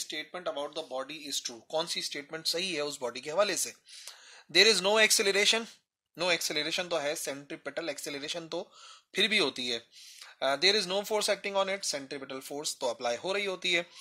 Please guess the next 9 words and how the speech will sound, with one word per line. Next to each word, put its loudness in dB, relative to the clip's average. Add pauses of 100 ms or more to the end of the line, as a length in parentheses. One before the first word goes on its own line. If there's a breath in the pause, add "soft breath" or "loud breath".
(240 loud breath)
There 6
is 4
force 4
acting -2 (300 soft breath)
at 6
tangent 0
to -4
the 2
circle, -2